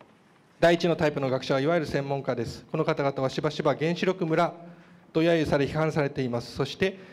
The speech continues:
放射能の専門家の多くがアイエイエーを中心とした国際核関連軍産複合体と一体化していることが指摘されています。その一体化は、福島第一原発の後、顕著に強まったように見えます。第二のタイプ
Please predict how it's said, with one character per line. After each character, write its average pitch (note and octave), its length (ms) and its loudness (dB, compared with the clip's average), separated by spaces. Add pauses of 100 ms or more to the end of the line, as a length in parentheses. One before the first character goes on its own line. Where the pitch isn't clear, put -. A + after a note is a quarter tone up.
(140)
放 E3 120 4
射 G3 100 2
能 E3+ 140 2
の C#3+ 80 0
専 D3+ 160 0
門 D3+ 100 -4
家 D3+ 140 0
の D#3 160 0
多 F3 40 0
く E3+ 140 -4
が C3 160 2
ア C#3 60 0
イ D3 80 0
エ D3+ 120 2
イ D3 180 2
エ D#3+ 100 4
ー - 20 6
を C#3+ 60 2
中 D3+ 160 -2
心 D3 180 -6
と D3 100 -2
し - 120 -4
た D#3+ 180 4 (460)
国 D3+ 160 2
際 E3 420 2
核 E3+ 300 -2
関 F3 260 0
連 D3 320 0
軍 C#3+ 160 0
産 D3 180 0
複 D3 200 -6
合 D3+ 120 2
体 D3 240 0
と C#3 80 -6
一 B2+ 60 -4
体 D3 240 -2
化 C#3+ 140 -2
し D3 40 -10
て C#3+ 80 -4
い C3+ 40 -2
る C3+ 60 -4
こ C#3+ 100 -4
と D#3+ 100 -2
が D3 160 2
指 - 40 -12
摘 - 220 -6
さ - 140 -2
れ C3 80 0
て B2+ 140 -6
い A#2 60 -4
ま G#2+ 120 -6
す。 - 240 -12
そ D#3+ 80 0
の C#3+ 80 0
一 C3 80 -4
体 C#3 300 -2
化 D#3+ 120 2
は、 C#3 180 4 (420)
福 - 100 -10
島 F3+ 160 2
第 D#3+ 140 4
一 D3+ 100 -4
原 E3+ 180 0
発 D#3 200 -2
の C#3 80 0
後、 D3 500 0
顕 E3 140 -2
著 C#3+ 160 -4
に C3 80 -4
強 D3 180 -2
ま D3 80 0
っ D3 60 -12
た D3 100 -8
よ D#3 120 0
う - 20 0
に D3 100 -4
見 A2+ 120 -2
え A2 80 -2
ま G#2+ 120 -6
す。 - 320 -14 (1200)
第 F#3+ 180 6
二 G3+ 120 4
の D#3+ 100 4
タ D#3 160 2
イ C#3+ 40 2
プ A#2 260 -4